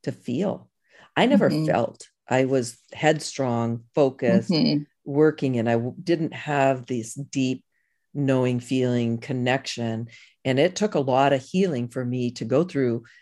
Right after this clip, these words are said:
Speaker 1: this major shift and get to a point where I am just happy being present, just happy with every moment of every day. And a big part of my healing is,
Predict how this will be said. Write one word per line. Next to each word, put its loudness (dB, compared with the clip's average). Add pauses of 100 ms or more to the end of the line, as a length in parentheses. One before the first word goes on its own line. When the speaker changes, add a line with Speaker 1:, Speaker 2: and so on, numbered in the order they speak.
(100)
Speaker 1:
this -6
major 2
shift 0
and -4
get -2
to -2
a 2
point -4
where -2
I 0
am -2 (480)
just 4
happy -2
being -2
present, 0
just -4
happy 0
with -6
every 0 (300)
moment -2
of -6
every -2
day. 0 (360)
And -2
a 0
big 0
part 0
of -4
my 0
healing -2
is, -4